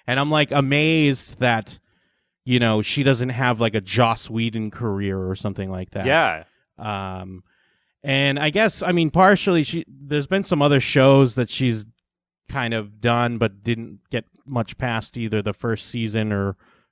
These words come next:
Speaker 1: first few episodes. There was Bunheads, uh, that was aft-, post Gilmore Girls,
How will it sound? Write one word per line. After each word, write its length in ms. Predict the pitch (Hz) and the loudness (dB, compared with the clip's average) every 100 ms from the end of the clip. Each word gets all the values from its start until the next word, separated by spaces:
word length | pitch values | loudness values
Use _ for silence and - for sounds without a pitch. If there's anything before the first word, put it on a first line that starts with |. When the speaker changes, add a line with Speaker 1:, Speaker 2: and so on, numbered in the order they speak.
| _ | _
Speaker 1:
first 260 | 120 110 - | -6 -6 -6
few 220 | 120 110 | -4 -2
episodes. 680 | 107 110 - 107 101 98 98 | -2 -4 -8 -6 -6 -6 -6
There 160 | 131 127 | -2 2
was 240 | 143 123 | 2 0
Bunheads, 920 | 104 131 123 107 107 101 98 - - - | 0 0 0 0 -2 -4 -8 -16 -20 -14
uh, 300 | 131 104 101 | -8 -6 -4
that 180 | 104 104 | -4 -4
was 160 | 107 - | -6 -6
aft-, 380 | 117 110 - - | -4 -6 -6 0
post 320 | 147 - - | 0 0 -4
Gilmore 300 | 117 107 98 | -4 -2 -6
Girls, 500 | 101 98 101 95 | -4 -4 -4 -6